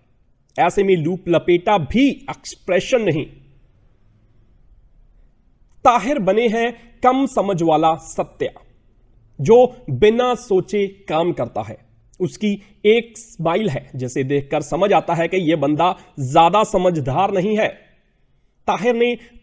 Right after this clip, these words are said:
पूरी फिल्म में उसके एक्सप्रेशन को तरीके से कैरी किया है। लूप लपेटा कुछ मोमेंट आपको हंसाएगी, मजेदार लगेगी, लेकिन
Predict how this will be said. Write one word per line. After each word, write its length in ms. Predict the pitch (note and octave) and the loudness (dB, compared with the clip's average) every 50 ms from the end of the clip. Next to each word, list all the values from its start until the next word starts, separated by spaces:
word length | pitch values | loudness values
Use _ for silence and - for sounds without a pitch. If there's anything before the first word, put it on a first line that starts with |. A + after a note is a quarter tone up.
| _ - | _ -2
पूरी 380 | C#4+ C#4 C#4 D4 D4 D4 C#4+ | 0 0 2 2 2 0 0
फिल्म 400 | - - - - G#3+ A3 A#3+ A#3+ | -2 -4 -2 -2 0 0 0 -2
में 220 | A#3 A3+ F3 - - - _ _ - | 0 0 -2 -2 -2 -10 _ _ -8
उसके 300 | F#3+ - - - - A3+ A3+ A3 A3 - - - - - | -8 -8 -8 -6 -2 0 0 0 -2 -6 -16 -10 -4 -4
एक्सप्रेशन 760 | G#3+ - - - - - - A3+ A3 A3 - C4 B3+ B3+ A#3+ | -4 -4 -6 -16 -8 -2 0 0 0 2 0 -2 0 0 -4
को 460 | - - - A3+ E3+ B2 - - - _ _ _ _ _ _ - | -6 -2 2 2 2 2 0 -8 -20 _ _ _ _ _ _ 0
तरीके 480 | B3+ A#3+ A3+ B3+ C4+ B3+ - D#4 D#4 D4 | 2 2 4 4 2 0 0 0 0 2
से 140 | - A#3 | 2 0
कैरी 260 | - - E3+ E3 D#3 C3+ | 0 2 0 0 0 0
किया 200 | - C#3+ C3+ A#2+ | 0 0 -2 -2
है। 160 | A2 - - _ _ _ _ _ _ _ _ _ _ _ _ _ _ _ _ _ _ _ _ _ _ - _ - | -2 -6 -14 _ _ _ _ _ _ _ _ _ _ _ _ _ _ _ _ _ _ _ _ _ _ -20 _ -8
लूप 360 | D#3 D3 F3+ A#3 C4+ C#4 - - | -4 0 2 2 2 2 0 -2
लपेटा 520 | G#3 F#3+ F#3+ F3+ - G#3 G3+ F#3+ - - - - - - _ _ _ _ _ - | -2 0 0 0 2 2 0 2 2 0 0 0 -4 -14 _ _ _ _ _ -2
कुछ 340 | D4+ D#4+ - - - - - - - _ - | -2 -2 -2 -4 -10 -10 -10 -12 -20 _ -4
मोमेंट 520 | F3+ F#3+ G#3+ A#3 A#3+ A#3+ B3+ C4+ C4 A3+ - - - - - - _ _ - | 0 2 4 4 4 6 4 4 4 2 -8 -10 -16 -18 -18 -18 _ _ 0
आपको 420 | E3+ F#3+ G3+ G3 - - A3+ A3+ A3 | 4 4 4 2 0 2 4 4 4
हंसाएगी, 840 | A3 - - E3+ D#3 - - - F3+ E3 F3+ G#3 G3+ E3+ C#3+ A#2+ - - - - | 4 0 -6 -8 -8 -8 -2 0 2 4 4 4 2 2 -2 -6 -6 -12 -12 -8
मजेदार 540 | A#2+ B2+ B2 A#2+ C#3+ C3 B2+ C3+ F3 A3+ B3 | -6 -6 -2 -2 -2 0 2 2 2 2 2
लगेगी, 360 | A3+ G3 D#3+ D#3+ C#3 C#3 C#3 | 0 0 0 0 -2 -2 -2
लेकिन 460 | C#3 D#3 E3+ E3 - B3 G#3 B2 - | 0 0 0 0 0 -2 -4 -4 -6